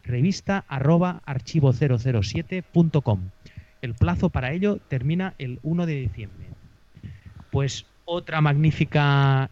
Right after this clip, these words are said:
eh, iniciativa, la de la revista, eh, física, revista papel, eh, y todo lo que ello conlleva, eh, el coste que, que ello conlleva, pues, eh, llevar a cabo una,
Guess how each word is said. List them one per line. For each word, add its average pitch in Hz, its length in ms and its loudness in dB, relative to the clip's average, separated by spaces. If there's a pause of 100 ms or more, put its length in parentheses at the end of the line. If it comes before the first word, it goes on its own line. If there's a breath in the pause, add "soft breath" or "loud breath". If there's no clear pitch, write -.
(160)
eh, 131 380 0
iniciativa, 170 760 2 (100)
la 123 240 2
de 123 340 2
la 120 140 0
revista, 123 880 4 (560 soft breath)
eh, 110 1120 2
física, 196 560 0
revista 127 340 2
papel, 156 540 2
eh, 113 380 -2 (120)
y 117 160 -4
todo 127 220 4
lo 123 140 6
que 120 220 0
ello 120 180 4
conlleva, 139 560 2
eh, 123 100 -2
el 135 180 -2
coste 117 320 0
que, 113 360 2 (480 soft breath)
que 113 160 2
ello 120 160 4
conlleva, 120 440 2
pues, - 380 -2
eh, 113 240 2
llevar 113 240 6
a 113 80 2
cabo 113 320 6
una, 107 520 6